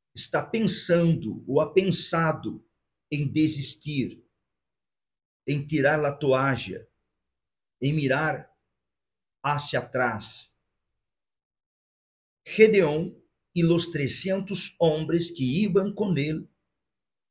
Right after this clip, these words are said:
llegaron al Jordán y lo cruzaron. Cansados, cansados, mas continuando la persecución.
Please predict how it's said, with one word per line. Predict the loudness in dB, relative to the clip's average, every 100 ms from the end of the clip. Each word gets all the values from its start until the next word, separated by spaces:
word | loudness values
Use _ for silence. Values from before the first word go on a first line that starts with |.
| _ _
llegaron | 2 2 4 2 4
al | 4
Jordán | 4 0 0 4 4 4 -2 -12 _ _ _ _ _ _ -2
y | 4
lo | 4 4
cruzaron. | -2 0 0 -2 -4 -10 -18 _ _ _ _ _ _ _ _ _ _ _ _ _ _ _ _ _
Cansados, | 0 2 2 2 2 2 2 0 -6 -12 -10 -12 -12 -14 -20 _ _ _
cansados, | -2 0 2 2 2 -4 -8 -12 -14 _ _ _ _ _ _ _ -2
mas | 0 2 0 -4 -6 -8 -14 _ _ _ _ _ _ 2
continuando | 4 4 0 -4 -2 2 2 4 2 0 -4 -6 -10 -14 _ _
la | -6 -6 -8 _
persecución. | 6 6 6 -2 -4 -4 -8 -8 -12 -18